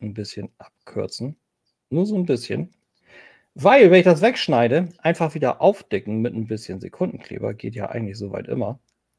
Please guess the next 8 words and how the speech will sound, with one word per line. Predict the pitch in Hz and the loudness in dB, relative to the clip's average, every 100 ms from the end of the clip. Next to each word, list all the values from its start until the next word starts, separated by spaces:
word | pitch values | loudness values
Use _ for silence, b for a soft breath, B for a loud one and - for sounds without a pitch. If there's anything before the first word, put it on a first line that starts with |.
| _ _ _ _ _ _ _ - | _ _ _ _ _ _ _ -12
Aber | 104 98 | -10 -6
Hauptsache, | 135 143 92 101 120 | -6 -4 -4 -4 -6
die | 127 113 | -6 -10
Toleranz | - 107 104 143 156 | -6 -4 -4 -4 -4
ist | 104 101 | -8 -8
ein | |
bisschen | 95 92 98 - _ _ _ _ | -8 -8 -10 -14 _ _ _ _
anders, | - 107 107 - - | -10 -4 -4 -4 -8